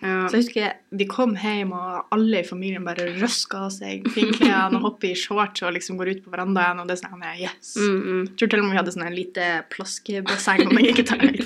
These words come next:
Speaker 2: feil.
Speaker 1: Uff. Å, men det er så, det er så, jeg vet ikke, jeg gleder meg så sykt, for det blir jo første
Speaker 2: Mhm.
Speaker 1: ordentlige syttende mai etter pandemien,
Speaker 2: Ja.
Speaker 1: der det ikke er noen restriksjoner,
Speaker 2: Mm.
Speaker 1: der alle bare kan på en måte juble. Du vet,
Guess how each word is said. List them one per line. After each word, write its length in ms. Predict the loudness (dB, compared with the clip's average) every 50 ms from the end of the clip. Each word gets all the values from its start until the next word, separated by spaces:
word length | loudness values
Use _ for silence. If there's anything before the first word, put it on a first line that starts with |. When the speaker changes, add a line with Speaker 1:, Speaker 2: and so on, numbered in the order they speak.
| -4 -4 -6
Speaker 2:
feil. 140 | -6 -10 -12 -12 -14 -12 -12 -12 -12 -12 -12 -14 -14 -14 -12 -14
Speaker 1:
Uff. 160 | -14 -14 -16 -20 _ _ 2
Å, 60 | 4
men 100 | 4 6
det 100 | 4 4 2
er 80 | 0
så, 300 | 0 0 0 0 0 2
det 100 | 2 2 2
er 120 | 2 2
så, 240 | 0 0 0 2 4 4 4 4 4 2 0 0 -2
jeg 80 | -2 0
vet 120 | 0 0
ikke, 120 | 2 2 2
jeg 100 | 4 4
gleder 200 | 4 4 4 2
meg 80 | 2 0
så 80 | 0
sykt, 200 | 0 -2 -2 -2 -2
for 100 | -4 -4
det 160 | -4 -2 0
blir 100 | 0 0 0
jo 20 |
første 300 | 0 0 0 2 4 6 6 8
Speaker 2:
Mhm. 60 | 8
Speaker 1:
ordentlige 520 | 8 8 6 6 6 6 6 6 2 0 -2
syttende 320 | -2 -2 -2 -2 0 2 4
mai 240 | 4 4 4 4 2 -2
etter 280 | -6 -6 -4 -4 -6
pandemien, 640 | -4 -4 -2 -2 0 2 4 4 4 4 2 0 -2 2
Speaker 2:
Ja. 280 | 4 6 6 6 4 2 2
Speaker 1:
der 160 | 2 2 2
det 160 | 2 2 0 0
ikke 220 | -2 -2 0 0 0
er 40 | 2
noen 260 | 0 0 2 2 2
restriksjoner, 760 | 0 0 -2 -4 -4 -2 0 2 4 6 6 6 4 4 0 0
Speaker 2:
Mm. 280 | 2 4 4 4 4 4
Speaker 1:
der 240 | 2 2 2 0 -2 -6 _ _
alle 280 | 4 4 6 6 4 4
bare 200 | 2 2 2 2
kan 340 | 0 0 0 0 0 0 0
på 60 | 0
en 60 | 0 0 2
måte 80 | 2 2
juble. 300 | 4 4 4 4 4 4 2
Du 60 | 2
vet, 180 | 2 0 0